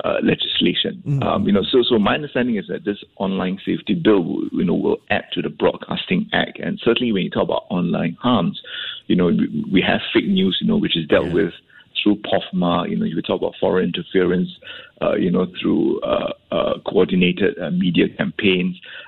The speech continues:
Speaker 1: Uh, you know, that, that, that is being dealt with by the Foreign Interference Countermeasures Act, you know, which is not yet enforced.
Speaker 2: Mm.
Speaker 1: Um,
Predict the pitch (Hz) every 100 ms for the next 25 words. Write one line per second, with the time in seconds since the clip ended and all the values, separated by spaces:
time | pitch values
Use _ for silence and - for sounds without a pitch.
0 | - - - - - 90 87 87 107 -
1 | 101 87 - 98 82 - 90 87 - 85
2 | 82 - 82 82 - 95 87 87 85 107
3 | - 82 - 90 82 87 82 82 - -
4 | 95 85 82 87 - 87 95 101 90 -
5 | - - - - - - 107 120 110 87
6 | 95 98 95 98 90